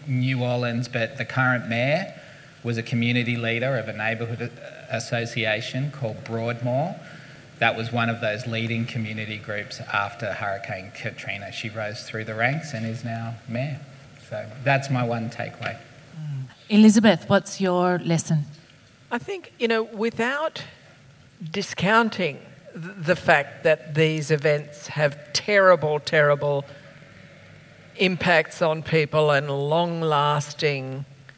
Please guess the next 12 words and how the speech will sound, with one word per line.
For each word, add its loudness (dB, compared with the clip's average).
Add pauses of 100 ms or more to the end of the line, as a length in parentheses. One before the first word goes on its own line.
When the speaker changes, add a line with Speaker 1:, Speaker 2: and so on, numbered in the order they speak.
(460)
Speaker 3:
um, 0 (300)
trauma 0
associated -2
with -10
them, -4 (440)
I -6
think -8
the -4
important -8
thing -8
to -8
remember -4